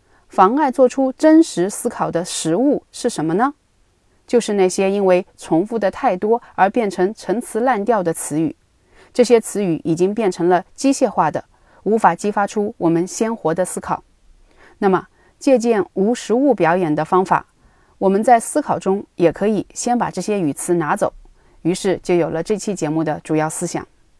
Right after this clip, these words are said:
在上面两个例子中，当我用了举例说明、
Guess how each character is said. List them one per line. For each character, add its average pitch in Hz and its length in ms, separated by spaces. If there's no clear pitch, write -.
在 240 240
上 262 180
面 214 140
两 151 160
个 170 80
例 190 140
子 165 160
中， 175 240
当 294 180
我 202 140
用 247 220
了 180 180
举 185 180
例 247 160
说 277 240
明、 180 300